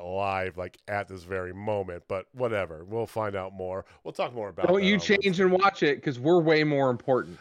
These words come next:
Speaker 1: We are,
Speaker 2: Clearly.
Speaker 1: we are, we are. I, I mean, according to our friends over at the I seventy Hot Take Podcast, we're better looking too. So, I mean,
Speaker 2: I mean, I, s-, s-, speak
Speaker 1: I'm
Speaker 2: for
Speaker 1: just
Speaker 2: yourself,
Speaker 1: saying.
Speaker 2: bro.
Speaker 1: He, I, I'm just reading. He's, you know,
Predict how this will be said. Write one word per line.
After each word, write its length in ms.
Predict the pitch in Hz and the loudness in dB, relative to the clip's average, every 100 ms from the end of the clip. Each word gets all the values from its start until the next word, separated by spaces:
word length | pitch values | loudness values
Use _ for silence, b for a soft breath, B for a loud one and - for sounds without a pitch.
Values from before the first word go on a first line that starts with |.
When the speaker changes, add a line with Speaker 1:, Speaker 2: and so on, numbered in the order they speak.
| _ | _
Speaker 1:
We 200 | 143 143 | -6 -2
are, 80 | 117 | 2
Speaker 2:
Clearly. 260 | 123 107 | 2 0
Speaker 1:
we 60 | 107 | -4
are, 160 | 82 78 | -8 -14
we 160 | 92 101 | -14 -14
are. 280 | 85 90 - b b - | -14 -16 -20 b b -16
I, 60 | 110 - | -16 -14
I 60 | 110 | -14
mean, 200 | 123 117 | -10 -10
according 500 | 110 - 165 165 147 | -10 0 2 2 -2
to 180 | - 135 | -8 -2
our 80 | 117 | -2
friends 200 | 107 110 | -2 -6
over 380 | 104 98 98 92 | -6 -6 -6 -4
at 220 | 92 87 | -6 -6
the 160 | 90 85 | -8 -10
I 140 | 87 | -10
seventy 260 | 87 90 82 | -12 -14 -14
Hot 160 | 85 - | -14 -14
Take 180 | 80 | -16
Podcast, 480 | - 82 85 82 78 | -14 -16 -14 -16 -14
we're 100 | 95 | -14
better 280 | 82 87 80 | -10 -10 -10
looking 400 | 85 85 76 71 | -14 -16 -18 -20
too. 200 | _ 80 57 | _ -20 -20
So, 220 | _ - 65 53 _ 71 | _ -20 -20 -20 _ -20
I 40 | |
mean, 120 | 123 _ _ _ _ _ | -20 _ _ _ _ _
Speaker 2:
I 160 | 104 101 | -6 -6
mean, 320 | 92 92 87 - | -4 -8 -10 -10
I, 60 | 90 - _ | -12 -12 _
s-, 120 | 104 - | -18 -18
s-, 180 | - - _ - | -20 -20 _ -20
speak 300 | - - 117 | -20 -8 -8
Speaker 1:
I'm 40 | 82 | -6
Speaker 2:
for 100 | 85 | -10
Speaker 1:
just 200 | 76 - | -8 -6
Speaker 2:
yourself, 160 | 110 | -6
Speaker 1:
saying. 100 | 76 - | -6 -16
Speaker 2:
bro. 300 | - 50 - _ b b _ | -14 -14 -16 _ b b _
Speaker 1:
He, 140 | 85 101 80 80 80 80 | -20 -20 -20 -20 -20 -20
I, 320 | 87 82 73 | -20 -20 -20
I'm 120 | 95 | -18
just 180 | 98 - | -18 -16
reading. 240 | 101 101 92 | -14 -14 -14
He's, 200 | 90 92 _ 82 80 _ - | -18 -20 _ -20 -20 _ -20
you 120 | 85 | -18
know, 80 | 80 | -18